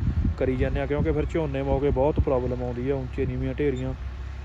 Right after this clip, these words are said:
ਬੈਕ ਮਾਰ ਮਾਰ ਸੁਹਾਗਿਆਂ ਨਾਲ, ਕਿਉਂਕਿ ਟਾਂਡੇ ਹੁੰਦੇ ਨੇ ਮੱਕੀ ਦੇ, ਕਈ ਵਾਰੀ ਜ਼ਿਆਦਾ ਉੱਚਾ ਹੋ ਜਾਂਦਾ, ਕਈ ਵਾਰੀ ਜ਼ਿਆਦਾ ਨੀਵਾਂ ਹੋ ਜਾਂਦਾ।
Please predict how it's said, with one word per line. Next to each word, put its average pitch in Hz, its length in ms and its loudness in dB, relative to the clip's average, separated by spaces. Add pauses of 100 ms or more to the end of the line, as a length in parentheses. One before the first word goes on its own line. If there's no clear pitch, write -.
(420)
ਬੈਕ 131 240 0
ਮਾਰ 127 260 -2
ਮਾਰ 131 200 -2
ਸੁਹਾਗਿਆਂ 131 420 0
ਨਾਲ, 127 100 -2
ਕਿਉਂਕਿ 135 400 -2
ਟਾਂਡੇ 131 300 0
ਹੁੰਦੇ 127 220 -2
ਨੇ 131 100 -2
ਮੱਕੀ 131 300 -2
ਦੇ, 127 120 2
ਕਈ 127 200 0
ਵਾਰੀ 127 200 0
ਜ਼ਿਆਦਾ 127 300 2
ਉੱਚਾ 127 260 0
ਹੋ 127 100 0
ਜਾਂਦਾ, 127 180 0
ਕਈ 131 160 2
ਵਾਰੀ 127 180 2
ਜ਼ਿਆਦਾ - 260 6
ਨੀਵਾਂ - 320 4
ਹੋ - 80 4
ਜਾਂਦਾ। - 240 2